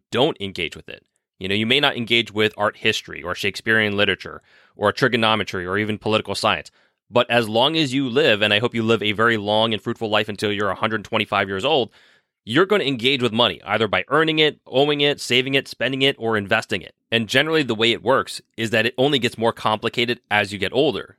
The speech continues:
So you should really get a foundation for how to manage your assets right now while you're young to prepare for life's inevitable curveballs. You know, the older you get,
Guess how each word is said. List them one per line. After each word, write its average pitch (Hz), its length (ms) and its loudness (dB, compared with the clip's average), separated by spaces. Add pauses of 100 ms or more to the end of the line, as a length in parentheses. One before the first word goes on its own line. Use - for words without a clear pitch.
So - 140 -4
you 120 140 2
should 120 160 -4
really 160 160 2
get 123 160 0
a 117 40 2
foundation 110 480 0
for 101 280 -6 (300)
how 165 160 -2
to 170 60 -2
manage 120 380 0
your 104 140 -4
assets 101 380 0
right 101 300 0
now 92 500 -2 (120)
while 101 220 0
you're 104 160 0
young 98 420 -2 (360)
to 131 120 -2
prepare 139 360 0
for 120 280 -2
life's 107 360 0
inevitable 104 560 0
curveballs. 107 560 -6 (320)
You 107 100 0
know, 107 40 0
the 110 140 -2
older 135 240 2
you 127 160 0
get, 120 380 2